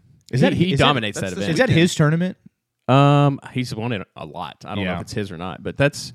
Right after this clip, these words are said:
Speaker 2: so he's gonna play. That, that's a big deal.
Speaker 1: Right.
Speaker 3: Yeah,
Speaker 1: No,
Speaker 3: that's
Speaker 1: I
Speaker 3: this
Speaker 1: li-,
Speaker 3: weekend.
Speaker 1: I like, like I said, I like, like, the logo overall and, like, the branding itself. The Tiger itself seems, I get it with the stripes or whatever. It seems, I don't know, I don't, I don't know. Maybe it's the, the stripes on the end.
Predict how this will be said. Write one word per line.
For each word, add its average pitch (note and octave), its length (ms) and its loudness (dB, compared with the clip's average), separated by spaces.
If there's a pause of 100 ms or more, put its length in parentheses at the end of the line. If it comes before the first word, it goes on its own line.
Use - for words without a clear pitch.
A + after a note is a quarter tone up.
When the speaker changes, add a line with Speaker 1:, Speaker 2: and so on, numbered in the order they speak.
(260)
Speaker 2:
so C#3 140 0
he's E3 180 2
gonna C3 140 2
play. C3 240 0
That, B2+ 240 -2 (180)
that's - 160 -6
a F#4+ 40 -8
big F3 160 -4
deal. D#2 180 -8
Speaker 1:
Right. E3+ 100 -8 (420)
Speaker 3:
Yeah, B2 180 -16
Speaker 1:
No, B2+ 100 -8
Speaker 3:
that's A#2 120 -6
Speaker 1:
I D3 40 -6
Speaker 3:
this F#3+ 80 -6
Speaker 1:
li-, A#2 80 -8
Speaker 3:
weekend. G2+ 260 -14 (100)
Speaker 1:
I B2 160 -4
like, C#3+ 220 -4
like C3+ 120 -8
I A#2 40 -10
said, A2 160 -14
I E3 140 -4
like, A2+ 580 -4 (260)
like, F#2+ 160 -12
the G#2 80 -6
logo C#3 380 2
overall A2 640 -2
and, G#2 180 -10
like, F#2+ 160 -10
the G#2 80 -8
branding G#2+ 360 -6
itself. G2+ 440 -6
The F#2+ 100 -14
Tiger A2 440 -12
itself G2 320 -16
seems, F2+ 480 -16 (960)
I A#2 40 -8
get G#2+ 280 -4
it A#2+ 180 -4
with F#2 120 -10
the F#2 60 -10
stripes F2+ 380 -8
or F#2+ 40 -8
whatever. F#2+ 160 -8
It F2+ 40 -10
seems, F2 400 -12
I E2+ 60 -14
don't D#2 120 -12
know, D#2 100 -16
I D2 80 -16
don't, D#2+ 260 -18
I D#2 40 -20
don't D2+ 120 -18
know. D2 160 -20 (120)
Maybe G#2 280 -10
it's - 140 -16
the, D#2 360 -16
the - 80 -20
stripes - 420 -18
on F2 100 -14
the D2+ 120 -16
end. D#2+ 320 -14